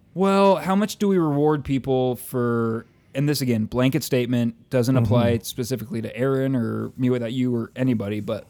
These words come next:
Speaker 1: blanket statement, how much do we wanna, like, reward people or,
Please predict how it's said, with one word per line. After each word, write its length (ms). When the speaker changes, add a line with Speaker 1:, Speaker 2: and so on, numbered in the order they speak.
Speaker 1:
blanket 260
statement, 400
how 180
much 200
do 100
we 100
wanna, 300
like, 260
reward 440
people 300
or, 300